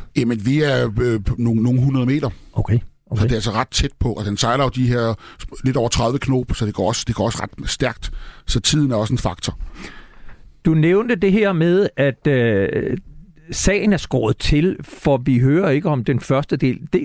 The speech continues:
Speaker 2: det kan vi tale om lige om lidt, men der er jo et andet, en anden faktor, jeg synes, der er interessant, fordi da retssagen begyndte, inden hovedforhandlingen nærmest gik i gang, der var spørgsmålet jo om lukkede døre oppe, og anklagemyndigheden ønskede, ønsker, eller ønskede,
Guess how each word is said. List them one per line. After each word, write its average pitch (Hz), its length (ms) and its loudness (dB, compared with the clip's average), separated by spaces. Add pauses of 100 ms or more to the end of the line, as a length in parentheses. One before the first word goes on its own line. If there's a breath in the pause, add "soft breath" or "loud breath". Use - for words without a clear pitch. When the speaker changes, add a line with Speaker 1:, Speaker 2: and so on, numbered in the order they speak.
(120)
Speaker 2:
det 175 100 2
kan 190 100 0
vi - 40 -10
tale 185 260 2
om 160 140 -2 (180 loud breath)
lige 135 300 4
om 139 100 4
lidt, 120 220 0
men 156 360 2
der 170 60 4
er 165 60 2
jo 160 60 0 (100)
et 147 220 0
andet, 202 360 2 (260)
en 139 120 2
anden 190 160 2
faktor, - 380 0
jeg 135 120 2
synes, 131 180 0
der 151 80 0
er 131 40 2
interessant, 98 480 -2
fordi 117 360 0 (520 loud breath)
da 151 80 2
retssagen 165 420 0
begyndte, 180 600 0
inden 170 240 4
hovedforhandlingen 143 840 2 (120)
nærmest 139 300 0
gik 143 180 2
i 120 60 2
gang, 156 400 0
der 180 100 2 (380)
var 165 200 0
spørgsmålet 170 560 0
jo 175 60 2
om 135 200 0
lukkede 139 420 2
døre 113 480 2
oppe, 95 280 0
og 131 240 2
anklagemyndigheden 175 680 2
ønskede, 196 380 0 (120)
ønsker, 180 380 0 (560 loud breath)
eller 98 140 2
ønskede, 147 560 2